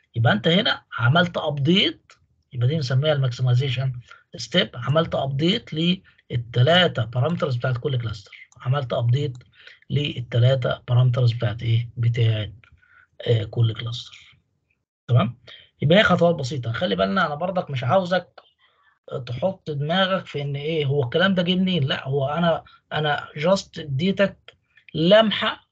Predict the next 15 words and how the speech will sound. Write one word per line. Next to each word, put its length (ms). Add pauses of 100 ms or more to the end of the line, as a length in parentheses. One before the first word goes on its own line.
(120)
للماكسيمم 640
لايكليهود 420
استيميشن. 480 (400)
نخلي 360
بالنا 440 (160)
الدريفيجن 920
بتاع 260
المعادلات 720 (380)
الثلاثه 500
دول 340 (300)
جاي 420
من 260
الماكسيمم 640
لايكليهود 420
استيميشن، 440